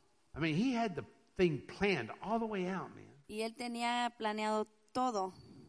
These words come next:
Speaker 1: From the beginning.
Speaker 2: Desde el principio.
Speaker 1: And the devil couldn't stop it no matter what he did.
Speaker 2: Y el diablo no lo pudo parar, no importaba lo que él hubiese hecho.
Speaker 1: It's like playing football.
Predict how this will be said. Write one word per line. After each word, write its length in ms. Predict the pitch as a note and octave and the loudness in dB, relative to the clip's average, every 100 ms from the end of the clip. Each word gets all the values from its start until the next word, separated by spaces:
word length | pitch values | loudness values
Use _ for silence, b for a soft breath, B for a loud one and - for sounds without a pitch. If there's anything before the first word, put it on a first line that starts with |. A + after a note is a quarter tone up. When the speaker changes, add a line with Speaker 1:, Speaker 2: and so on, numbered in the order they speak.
| B - _ - | B -20 _ -2
Speaker 1:
From 140 | D3+ | 0
the 40 | D3 | 2
beginning. 480 | C3 G#3 B3 A2+ - - - | 0 0 0 -2 -8 -10 -4
Speaker 2:
Desde 220 | A#3 A3 | 0 0
el 60 | G#3+ | -2
principio. 680 | A3+ A3 D4 C#4+ G#3 F#3 - - | -2 0 0 0 -2 -4 -10 -4
Speaker 1:
And 140 | C3+ | -2
the 80 | B2+ | 2
devil 320 | D3 G3+ G3+ | 4 4 2
couldn't 320 | - F#3 F#3 | 2 2 2
stop 320 | F3+ F3+ F#3 F#3+ | 2 4 4 2
it 80 | |
no 100 | C#3+ | -2
matter 240 | B2 C3 A2+ | 2 2 2
what 180 | B2+ C#3+ | 2 2
he 80 | C#3+ | 0
did. 300 | A#2 F2+ F2 | -2 -4 -6
Speaker 2:
Y 180 | - A3+ | -4 -2
el 180 | A3 A3 | 0 -2
diablo 400 | A3+ B3+ C#4+ D4 | -2 0 2 2
no 160 | C4+ B3+ | 2 2
lo 140 | B3+ | 0
pudo 340 | - B3 B3 | -2 -2 0
parar, 480 | A#3+ G#3+ G#3+ B3 D4 | 0 0 2 2 2
no 120 | C4 | 2
importaba 720 | B3 A3+ A#3 - B3 C4+ C#4 C4+ | -2 0 0 0 2 2 2 2
lo 160 | A#3 A3+ | -2 0
que 160 | A3 | 0
él 80 | A3+ | 2
hubiese 460 | A3+ A3+ G#3+ A#3 G#3 | 2 0 0 0 -2
hecho. 240 | G3 F#3+ | -2 -4
Speaker 1:
It's 120 | E3 D#3+ | 0 2
like 220 | F3 F3 | 2 2
playing 280 | E3 C#3+ A2+ | 0 0 0
football. 560 | D#3+ - G#2+ E2+ C#2+ | -2 0 0 -2 -4